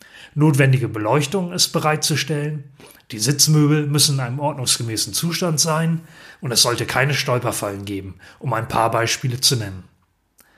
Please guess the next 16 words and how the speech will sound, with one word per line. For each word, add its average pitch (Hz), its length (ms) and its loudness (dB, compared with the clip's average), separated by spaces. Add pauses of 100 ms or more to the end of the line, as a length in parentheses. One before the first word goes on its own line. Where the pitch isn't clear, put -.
(500)
Und 131 140 -4
selbst 131 540 0 (120)
wenn 147 120 -4
das 139 120 2
Vereinsheim 147 540 -2
mal 143 140 -2
vermietet 151 500 2
wird, 98 240 -12 (240)
müssen 135 260 0
diese 139 220 2
Dinge 143 320 2
durch 143 160 -2
den 131 140 0
Mieter 151 460 0 (280)
gewährleistet 139 680 2
sein. 92 320 -6